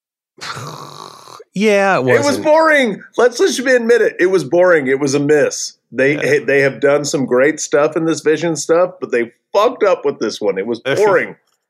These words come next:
Speaker 2: Fucking boring.
Speaker 1: I, I liked just what a butthole the old man was.
Speaker 3: Yeah.
Speaker 1: And, you know,
Speaker 2: True.
Speaker 1: the, the apprentice being like, "Oh, we'll kick his ass."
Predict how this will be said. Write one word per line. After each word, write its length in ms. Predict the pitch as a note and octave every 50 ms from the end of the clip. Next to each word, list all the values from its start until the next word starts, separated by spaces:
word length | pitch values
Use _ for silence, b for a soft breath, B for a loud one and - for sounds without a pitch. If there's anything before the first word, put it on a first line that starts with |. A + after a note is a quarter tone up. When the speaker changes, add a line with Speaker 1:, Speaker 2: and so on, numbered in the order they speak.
| _ _ _ -
Speaker 2:
Fucking 400 | - B3 A#3 D4 E4+ B3+ G3 -
boring. 520 | F#3 G3+ G#3+ A3 G#3 F#3 D#3+ C3+ A2+ A2 - -
Speaker 1:
I, 60 | - - _ _ -
I 80 | F3+ G#3+
liked 340 | A3+ A#3+ C4+ D4+ E4+ B3 -
just 340 | - D3+ C#3+ C#3+ - - -
what 160 | D3+ C#3 A#2+
a 80 | A2+ G2+
butthole 720 | G2+ G#2 B2 A2+ A2+ A#2 A2 G#2 A#2 G2+ G2 F#2+ F#2+ F#2+
the 100 | G#2 -
old 220 | G#2 G#2+ G#2 G2
man 400 | G2 G2 G2 G2 G2 F#2+ F#2 F2+
was. 520 | F#2+ - - - - - - B2 - - - _ _ _ _ _ _ _ _
Speaker 3:
Yeah. 380 | C3 C3 C3+ C3 B2+ C3 - - - _ _ _ _ _ _ _ -
Speaker 1:
And, 300 | F3 F3 E3 D#3+ D#3+ -
you 160 | - F3+ F#3 F#3
know, 260 | F3 E3+ E3 D#3+ D#3
Speaker 2:
True. 60 | D#3 C#3+
Speaker 1:
the, 400 | C#3 C3+ B2+ B2 B2 B2 A#2+ A#2
the 600 | B2 B2 B2 A#2+ A#2 A2+ A2 A2 A2 - - - - -
apprentice 880 | C3+ A#2 - - D#3+ D3+ E3 F#3 E3 - A2+ G#2 G#2 A2 - - - -
being 400 | C3 B2+ - B2+ A2+ A2 G#2+ A2
like, 220 | G#2+ G#2 G2+ - C3
"Oh, 220 | D#3 C#3+ C3 B2+
we'll 140 | C3+ F#3 G#3+
kick 220 | - B2 A#2 G#2+
his 160 | G#2 F#2+ F2+
ass." 640 | G#2+ A2 D3 E3 A#2+ G2 D#2+ D#2 - - - -